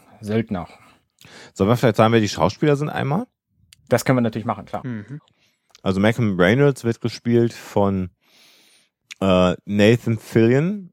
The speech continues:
Speaker 2: ähm, vielen jetzt auch bekannt als Castle, weil das ja so eine aktuelle Serie ist.
Speaker 3: Ja, genau.
Speaker 2: Ähm, Zoe Washburn, gespielt von Gina Torres. Und dann jetzt haben wir als nächsten Charakter eingeführt, ähm, Jane Cobb,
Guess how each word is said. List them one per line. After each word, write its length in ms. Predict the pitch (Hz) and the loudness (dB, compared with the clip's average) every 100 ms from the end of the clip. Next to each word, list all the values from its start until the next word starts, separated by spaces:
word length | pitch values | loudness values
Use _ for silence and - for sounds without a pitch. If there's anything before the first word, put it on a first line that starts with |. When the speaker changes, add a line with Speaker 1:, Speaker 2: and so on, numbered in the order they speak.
| - | -8
Speaker 2:
ähm, 440 | 92 98 98 95 - | -2 0 -2 -6 -10
vielen 320 | - 127 120 | 0 2 4
jetzt 160 | 113 - | 2 0
auch 80 | - | -6
bekannt 300 | 104 113 - | -4 -4 -4
als 220 | 95 - | -6 -8
Castle, 560 | - 98 123 113 139 - _ _ - | -4 -2 -2 -2 -2 -4 _ _ -18
weil 140 | - | -8
das 160 | 92 92 | -8 -6
ja 60 | |
so 80 | 92 | -6
eine 140 | 85 80 | -6 -6
aktuelle 420 | - 87 69 90 | -10 -10 -8 -8
Serie 400 | 80 78 78 69 | -6 -8 -8 -10
ist. 200 | 120 - _ _ _ _ _ _ _ _ _ - | -10 -12 _ _ _ _ _ _ _ _ _ -14
Speaker 3:
Ja, 120 | 123 113 _ | -12 -12 _
genau. 160 | 123 | -2
Speaker 2:
Ähm, 360 | 107 98 101 95 _ - | 2 2 2 -4 _ -6
Zoe 300 | 98 104 110 | 2 4 4
Washburn, 640 | 113 139 - 135 127 131 - | 4 2 0 0 0 -2 -10
gespielt 380 | 104 107 - 117 | -8 -8 -2 -2
von 140 | 117 98 | 0 -2
Gina 260 | 104 104 | -2 -2
Torres. 500 | 90 110 117 180 - - _ _ _ _ _ _ _ - - - _ _ _ - | -2 0 0 0 -6 -18 _ _ _ _ _ _ _ -20 -20 -20 _ _ _ -2
Und 400 | 107 113 120 - - | 4 4 4 -2 0
dann 180 | 110 107 | 2 4
jetzt 140 | 117 | 2
haben 100 | 123 | 2
wir 40 | 113 | 2
als 160 | 107 | 4
nächsten 200 | 120 117 | 0 0
Charakter 340 | 120 117 120 82 | 0 0 0 -2
eingeführt, 800 | 82 117 107 - 110 107 - - | -2 -4 -4 2 4 4 -2 -10
ähm, 440 | 71 95 95 95 - - | -4 -2 -2 -4 -8 -10
Jane 340 | 87 92 95 | -2 0 0
Cobb, 460 | - 117 135 - | -2 -2 -2 -6